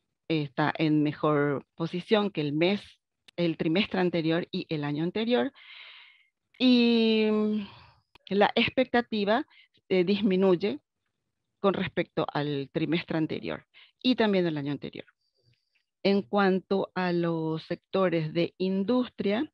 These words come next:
y comercio, si recuerdan, el índice de situación de comercio era bastante superior al tercer trimestre, eh, perdón, al tercer trimestre del dos mil veintiuno y al cuarto trimestre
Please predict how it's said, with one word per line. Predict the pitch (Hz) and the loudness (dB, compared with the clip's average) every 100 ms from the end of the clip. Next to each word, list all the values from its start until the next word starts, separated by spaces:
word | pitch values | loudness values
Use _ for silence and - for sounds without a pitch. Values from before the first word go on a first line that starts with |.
| _ - - - _ | _ -20 -20 -20 _
y | 214 | -4
comercio, | 208 233 233 214 202 254 247 - _ | 0 2 4 2 0 -4 -4 -6 _
si | - 185 | -2 0
recuerdan, | 180 175 202 190 180 214 247 _ - - _ | 0 -2 0 0 0 -2 -4 _ -20 -20 _
el | 202 196 | -2 0
índice | 208 208 208 196 196 | 0 0 0 -2 -2
de | 180 180 - - | 0 -2 -4 -4
situación | 254 247 - 185 175 - 165 160 | -4 -2 -4 -2 -4 -4 -2 0
de | 165 | -2
comercio | 185 185 196 175 - 214 | -2 -2 0 -2 -4 -4
era | 180 165 _ | -2 -4 _
bastante | 233 247 302 285 294 294 | 2 6 6 6 4 -2
superior | 277 - 196 175 175 202 - _ _ | -2 -4 -2 0 2 0 -6 _ _
al | 175 160 160 - _ _ | 0 2 -2 -8 _ _
tercer | 180 160 156 196 196 - | -4 -4 -2 -4 -2 -2
trimestre, | 185 175 165 _ 190 170 | -2 -2 -4 _ -6 -4
eh, | - | -6
perdón, | - 156 160 - | -8 -4 -2 -2
al | 165 - _ | -6 -6 _
tercer | - - 185 | -4 -2 0
trimestre | 214 196 190 196 | 0 -2 -2 -4
del | |
dos | 180 | -4
mil | 180 175 | -6 -4
veintiuno | 185 190 220 226 | -4 -4 -4 -2
y | 220 | -4
al | |
cuarto | 180 151 170 | -2 -2 -2
trimestre | 170 175 156 - 185 | -4 -4 -4 -6 -10